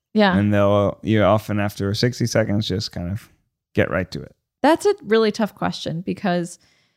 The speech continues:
Speaker 1: maybe coming up with, uh, uh, like, things for the kid to do for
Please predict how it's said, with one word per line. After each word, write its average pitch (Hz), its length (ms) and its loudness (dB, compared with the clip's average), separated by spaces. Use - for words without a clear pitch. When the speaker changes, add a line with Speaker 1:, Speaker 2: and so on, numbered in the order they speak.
Speaker 1:
maybe 240 220 6
coming 226 320 4
up 190 220 2
with, 190 640 4
uh, 160 1040 2
uh, 156 320 0
like, 127 220 -4
things 180 440 -2
for 190 140 0
the 180 80 0
kid 180 300 -4
to 180 80 -4
do 170 500 0
for 190 400 0